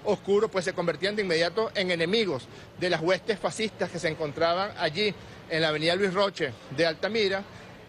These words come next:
quemando la sede del adén, colocando guaya, colocando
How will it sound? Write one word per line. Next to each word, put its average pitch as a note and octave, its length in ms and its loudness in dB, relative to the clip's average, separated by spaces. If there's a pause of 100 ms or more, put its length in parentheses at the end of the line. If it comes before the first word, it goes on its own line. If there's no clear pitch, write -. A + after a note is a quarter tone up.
(120)
quemando G#3 580 2
la F3 140 2
sede G3 460 2 (100)
del G3 140 4
adén, G3 340 0 (340)
colocando G3 600 2
guaya, F#3+ 520 0 (300)
colocando F#3+ 800 2